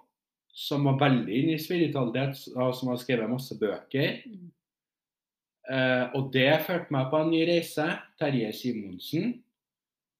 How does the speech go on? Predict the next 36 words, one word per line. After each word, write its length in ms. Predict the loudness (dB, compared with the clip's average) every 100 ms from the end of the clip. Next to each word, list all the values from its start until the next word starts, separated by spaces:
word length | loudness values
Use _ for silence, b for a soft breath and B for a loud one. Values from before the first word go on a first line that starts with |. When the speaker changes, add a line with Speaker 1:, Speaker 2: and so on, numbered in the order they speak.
| _
Speaker 1:
som 260 | -8 -2 4
gjorde 340 | 4 4 0
at 300 | -4 -4 -6
jeg 640 | -4 -2 0 0 -2 -2 -4
ble, 180 | -2 -2 0 -2 -4
altså 260 | -8 -8 -4
det 120 | -4 -4
endret 480 | -6 -6 -6 -8 -8
veldig 420 | -4 -2 -2 -6 -6
mye. 220 | -8 -10 _ -4
Og 160 | 0 4
da 140 | 6 8 6 6 6 4 2
var 240 | 2 0 -2
det 100 | -10 -10
på 120 | -6
en 80 | -4
måte, 380 | -4 -6 -12 -6
da 140 | -4 -4 -8 -6
tror 180 | -2
jeg 0 |
jeg 240 | -2 -4 -6
virkelig 540 | -10 -12 -14 -12 -14 -18 _ _ -14
tok 200 | -10 -10
et 140 | -6
valg 460 | 0 2 2 0 -4 -12 _ _ _ _ _ _ _
Speaker 2:
Mm. 180 | -14 -14 -16 _ -2
Speaker 1:
om 220 | 0 0
at 260 | -2 -4 -6
det 80 |
her 220 | -2 2 2
har 120 | 2
jeg 80 | -2
lyst 280 | -6 -8 -6
til 100 | -2
å 120 | -2
liksom 720 | -2 -8 -10 -10 -10 -10 -12